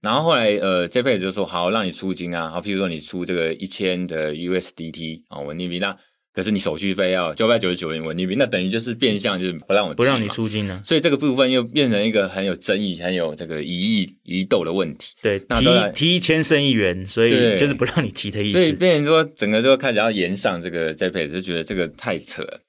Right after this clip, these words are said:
Speaker 1: 那刚才也提到人去楼空嘛，哦，开始人去楼空，这个就是 <coughs> 一种我们来看的话，律师来看有点像诈骗的一个征兆。
Speaker 2: 是。
Speaker 1: 第一个就是你出不了金，第二个就是你怎么人不见了，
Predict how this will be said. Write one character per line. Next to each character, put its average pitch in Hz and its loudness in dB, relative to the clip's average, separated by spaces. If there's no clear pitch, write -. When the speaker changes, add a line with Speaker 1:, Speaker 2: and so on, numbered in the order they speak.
Speaker 1:
那 107 0
刚 113 0
才 101 0
也 87 -2
提 78 -12
到 92 2
人 85 0
去 104 0
楼 80 2
空 82 -6
嘛， 71 -6
哦， 76 -8
开 104 -2
始 92 0
人 85 -4
去 87 -6
楼 78 -2
空， 78 -8
这 147 -4
个 131 6
就 131 0
是 127 -4
<coughs> 110 -6
一 110 -2
种 87 0
我 92 -4
们 98 2
来 101 0
看 117 -4
的 90 -6
话， 101 0
律 110 -2
师 107 -2
来 87 2
看 92 -4
有 87 -4
点 82 -6
像 85 -6
诈 95 2
骗 98 -2
的 85 -2
一 82 -4
个 78 -4
征 82 -4
兆。 - -8
Speaker 2:
是。 - -2
Speaker 1:
第 120 2
一 110 2
个 98 4
就 95 -2
是 107 0
你 95 0
出 107 -6
不 104 -4
了 80 2
金， 82 -8
第 113 2
二 104 2
个 95 2
就 90 0
是 92 0
你 92 0
怎 85 -4
么 78 -6
人 76 -4
不 73 -12
见 73 -4
了， 67 -16